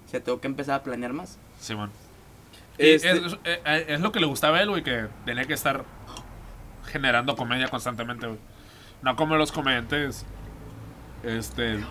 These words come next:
Speaker 2: de otras generaciones, güey, que se aventan el mismo chiste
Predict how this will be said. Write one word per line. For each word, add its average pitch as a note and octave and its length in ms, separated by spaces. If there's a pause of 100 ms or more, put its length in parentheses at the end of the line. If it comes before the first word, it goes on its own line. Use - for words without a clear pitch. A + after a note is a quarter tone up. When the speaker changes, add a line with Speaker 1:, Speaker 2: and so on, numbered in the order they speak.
(140)
Speaker 2:
de A#2+ 100
otras C3 220
generaciones, D3 640
güey, C3+ 120
que A#2+ 140
se G#2+ 260 (480)
aventan A#2 340
el B2+ 60
mismo C3+ 220
chiste C#3 420